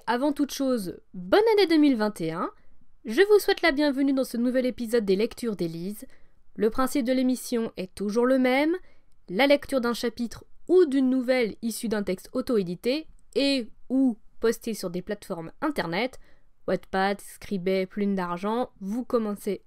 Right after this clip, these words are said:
à connaître la chanson, et tout ceci est fait avec autorisation de l'auteur ou de l'autrice. Dans ce cinquième épisode, je vous propose de découvrir le premier chapitre de L'Effondrement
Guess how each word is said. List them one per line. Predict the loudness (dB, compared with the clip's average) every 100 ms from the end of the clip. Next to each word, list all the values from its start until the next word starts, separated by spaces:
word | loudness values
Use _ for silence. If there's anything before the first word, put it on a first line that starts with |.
| -6
à |
connaître | -2 -2 -2
la | -6
chanson, | -8 -10 -6 -6 -6 -14 -20 -6
et | -2
tout | 0 0
ceci | 0 -2 -2 -2 -2 -2
est | -2
fait | 0 0 -2 -2
avec | -4 0 -2 -2 -4
autorisation | 0 0 0 0 0 2
de | 2
l'auteur | 0 0 0 -2 -8 -8
ou | -2
de | 2
l'autrice. | 2 0 -6 -10 -14 -16 -18 _ _ _ _ _ _ -10
Dans | -2 0
ce | 0
cinquième | 0 0 0 0
épisode, | 0 -2 0 0 0
je | 0
vous | -2
propose | -2 -2 0
de | 0
découvrir | 0 -2 -4 -8 -2 0 0
le | -4
premier | 0 0
chapitre | 0 -2 -6 -6 -6 -6
de | -4
L'Effondrement | -2 0 -2 0 0 0 -2 -2 -4